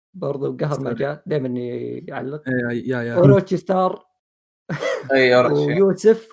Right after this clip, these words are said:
Speaker 1: كاتب بين قوسين البزر. آه.
Speaker 2: <laughs> يوسف اللي قبل شوي دخل وقال فيصل تكلم
Speaker 1: آه،
Speaker 2: ألماني.
Speaker 1: يوسف.
Speaker 2: إيه.
Speaker 1: إيه، إيه.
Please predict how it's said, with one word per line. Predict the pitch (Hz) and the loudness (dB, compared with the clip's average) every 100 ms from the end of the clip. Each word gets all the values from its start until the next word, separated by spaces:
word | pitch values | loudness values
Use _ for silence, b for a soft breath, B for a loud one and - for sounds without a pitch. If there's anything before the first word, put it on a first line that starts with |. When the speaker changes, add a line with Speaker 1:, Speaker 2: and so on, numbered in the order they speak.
| - | -6
Speaker 1:
كاتب | 180 170 156 | -4 -4 -6
بين | 151 | -4
قوسين | 156 156 147 | -4 -4 -6
البزر. | 127 135 185 190 _ b b b b | -4 -4 -6 -10 _ b b b b
آه. | - 151 156 156 165 | -2 0 2 4 6
Speaker 2:
<laughs> | 190 180 160 - - - | 6 6 4 -6 -12 4
يوسف | 170 226 226 | 6 6 6
اللي | 190 165 | 4 4
قبل | 160 | 4
شوي | 196 | 4
دخل | 175 185 180 | 4 4 2
وقال | 151 165 165 | 4 2 4
فيصل | 170 147 | 2 0
تكلم | - 190 | 2 6
Speaker 1:
آه، | 185 | 8
Speaker 2:
ألماني. | 175 180 190 | 8 8 6
Speaker 1:
يوسف. | 135 143 123 _ _ _ _ - | 2 -2 -8 _ _ _ _ -4
Speaker 2:
إيه. | 147 | 2
Speaker 1:
إيه، | 143 143 | 4 4
إيه. | 147 135 139 | 2 -8 -14